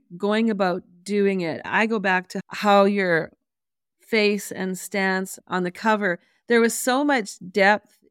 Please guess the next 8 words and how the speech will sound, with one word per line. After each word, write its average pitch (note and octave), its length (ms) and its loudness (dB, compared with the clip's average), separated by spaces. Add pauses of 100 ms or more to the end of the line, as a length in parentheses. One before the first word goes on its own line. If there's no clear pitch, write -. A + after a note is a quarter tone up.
(160)
in, F#3+ 640 -4 (180)
in G#3 160 -2
that F3+ 220 -2
photograph F#3+ 880 -2
that F3+ 180 -8
Erin F#3+ 280 -6
and F#3+ 140 -6
I F3 320 -4